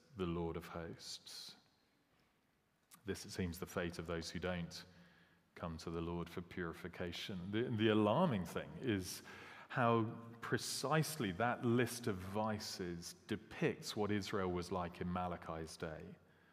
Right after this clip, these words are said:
Um, we've seen that, uh, adultery was commonplace, injustice was everywhere, there was partiality, virtually no one feared the Lord, we've heard. And God says those behaviors aren't just problematic because of the pain they cause other human beings. They're not just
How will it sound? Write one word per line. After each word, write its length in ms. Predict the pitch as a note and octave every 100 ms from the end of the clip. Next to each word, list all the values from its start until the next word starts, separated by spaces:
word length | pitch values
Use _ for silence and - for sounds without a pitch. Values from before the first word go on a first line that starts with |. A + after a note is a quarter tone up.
| _ _ _ _ -
Um, 300 | G2 F#2 G2+
we've 160 | G2+
seen 200 | - G2
that, 120 | F2 E2+
uh, 280 | E2+ E2+
adultery 360 | F2+ F2+ F#2 F2+
was 140 | E2
commonplace, 720 | - F#2 F2 F2 - F2 E2+ -
injustice 580 | E2+ F2 F2 - F2
was 140 | - E2
everywhere, 640 | E2+ E2+ F2+ E2+ E2+ E2+
there 100 | D#2+
was 140 | D#2+
partiality, 880 | - F#2 F2 - F2 F2 F2+ F2 F#2+
virtually 440 | E2 G2 G2 - F2
no 220 | F2 F#2
one 300 | F2 D#2+ D#2 - - -
feared 640 | - - - G2 G2 F2+ F2+ F2 -
the 80 | F#2
Lord, 640 | F2+ G#2+ G2 D#2+ E2 - - - -
we've 200 | F2 E2
heard. 480 | F2 D#2+ D2 - - - _ _ _ _ _ _ _ _ _ _ _ -
And 200 | G#2+ A2+
God 180 | E3+ F#3+
says 180 | G#3 E3+
those 200 | F#3 F3
behaviors 500 | D3+ C#3+ F3 D3+ A#2
aren't 220 | D3+ F#3
just 240 | F3 -
problematic 800 | - C#3+ C#3 A#2+ A#2+ B2 - G2
because 380 | A#2+ - A#2 G#2+
of 120 | G#2 -
the 60 |
pain 360 | G#2 - A2 G#2+
they 140 | G2+
cause 340 | G2 G#2+ G2+ G2
other 160 | F#2
human 460 | F#2 - G2+ F#2 F2+
beings. 480 | F#2 F2+ F2 F2+ F#2
They're 100 | G#2
not 200 | B2 D#3
just 260 | C#3+ -